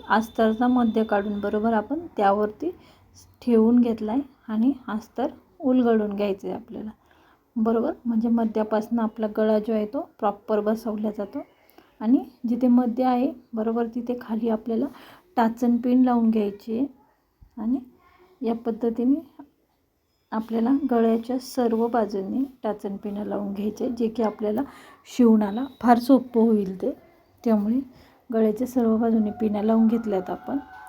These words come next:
आणि आता बरोबर आतमधनं पाव पाव इंचावरती आपल्याला संपूर्ण गळा जो आहे तो शिवून घ्यायचा आहे. गळा शिवून घेतल्यानंतर पूर्ण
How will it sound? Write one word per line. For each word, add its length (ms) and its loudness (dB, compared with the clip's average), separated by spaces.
आणि 260 0
आता 280 -4
बरोबर 340 -2
आतमधनं 840 0
पाव 160 2
पाव 220 0
इंचावरती 680 2
आपल्याला 380 -6
संपूर्ण 560 2
गळा 260 2
जो 140 -2
आहे 140 0
तो 220 -6
शिवून 360 6
घ्यायचा 360 0
आहे. 1200 -6
गळा 280 8
शिवून 320 2
घेतल्यानंतर 680 -2
पूर्ण 340 0